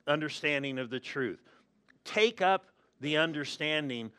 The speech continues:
that you are right. 'Cause I'll tell you what, in the battles of life, shame will come. Shame for past failures. Shame that you don't measure up.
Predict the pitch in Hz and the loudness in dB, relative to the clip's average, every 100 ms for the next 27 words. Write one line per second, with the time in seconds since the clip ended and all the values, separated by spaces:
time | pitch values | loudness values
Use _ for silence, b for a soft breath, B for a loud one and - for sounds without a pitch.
0 | b 117 135 127 147 147 123 123 123 87 | b -2 -2 -2 -2 0 2 6 6 4
1 | - - 139 156 147 180 175 165 156 214 | -2 -12 2 4 4 2 2 2 4 2
2 | - 135 135 120 123 139 165 151 156 135 | 0 -8 -4 2 4 4 2 -2 -2 4
3 | 143 196 - _ b - - 156 156 147 | 4 4 0 _ b -8 -2 0 0 0
4 | 131 107 - 104 82 78 _ b b - | -4 -6 -6 -6 -6 -14 _ b b 0
5 | 160 156 151 156 147 151 147 143 - 139 | 2 2 -2 -4 -2 2 2 2 -4 0
6 | 131 120 85 85 - B B B - 160 | 0 0 -4 -14 -20 B B B -2 2
7 | 156 160 160 156 151 151 151 151 147 139 | 2 0 -4 -4 -6 -4 0 0 0 -2
8 | 143 143 127 135 107 - | -2 -2 0 2 2 0